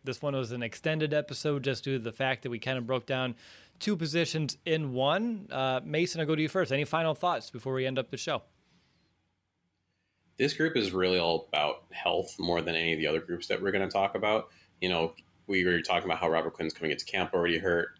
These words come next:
Speaker 2: Can Khalil Mack nip it in the bud in terms of whatever's been bothering him for the last couple of years? Can both Roquan and Danny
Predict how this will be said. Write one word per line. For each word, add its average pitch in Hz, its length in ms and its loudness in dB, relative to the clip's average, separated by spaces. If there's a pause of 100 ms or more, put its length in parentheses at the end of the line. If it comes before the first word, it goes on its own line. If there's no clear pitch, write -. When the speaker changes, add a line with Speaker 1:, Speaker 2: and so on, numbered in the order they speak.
Speaker 2:
Can 85 300 0
Khalil 95 320 0
Mack 82 380 0
nip 85 280 0
it 87 60 4
in 85 80 4
the 82 60 4
bud 82 220 2
in 82 60 0
terms 82 180 -2
of 78 100 2
whatever's 80 260 2
been 82 100 -6
bothering 78 300 0
him 85 180 0
for 82 100 -6
the 80 60 2
last 80 240 2
couple 82 220 0
of 80 60 2
years? 82 360 2 (480)
Can 90 200 0
both 98 260 -2
Roquan 90 420 0
and 87 280 2
Danny 85 520 2